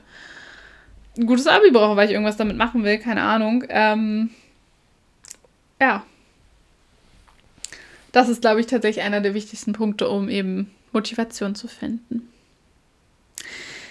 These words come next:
So, ich hoffe, ich habe euch jetzt nicht erschlagen mit den ganzen Informationen und ich hoffe, ich konnte euch ein bisschen was mitgeben.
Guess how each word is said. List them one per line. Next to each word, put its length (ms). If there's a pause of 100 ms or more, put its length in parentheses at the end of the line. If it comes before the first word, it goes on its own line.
(720)
So, 280
ich 180
hoffe, 220
ich 120
habe 140
euch 60
jetzt 200
nicht 420
erschlagen 520
mit 120
den 120
ganzen 260
Informationen 800
und 40
ich 120
hoffe, 140
ich 80
konnte 260
euch 160
ein 60
bisschen 260
was 160
mitgeben. 640